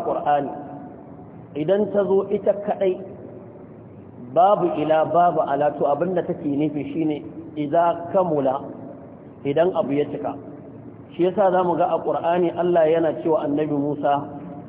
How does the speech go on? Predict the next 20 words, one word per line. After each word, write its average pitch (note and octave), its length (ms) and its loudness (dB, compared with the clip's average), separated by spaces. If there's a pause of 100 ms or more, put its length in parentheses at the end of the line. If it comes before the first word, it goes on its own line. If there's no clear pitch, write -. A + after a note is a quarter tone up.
(140)
"Walamma E3 480 2
balaga D#3+ 420 2
ashuddahu C#3+ 680 -2
wastawa, A#2 680 0 (840)
atainahu D#3 720 2
hukman E3+ 500 2 (720)
wa B2 140 -2
ilma, C3+ 400 0 (600)
wa C#3 120 0
kadhalika D#3+ 500 4
najzil C#3+ 400 -2
muhsinin." B2 560 -4 (720)
Sannan F3+ 340 2
kalman G#3+ 460 4
istawa E3+ 720 2
idan F3 340 0
ta F#3+ 120 0
zo F3+ 200 4
da D#3+ 120 0
ila, D3+ 320 2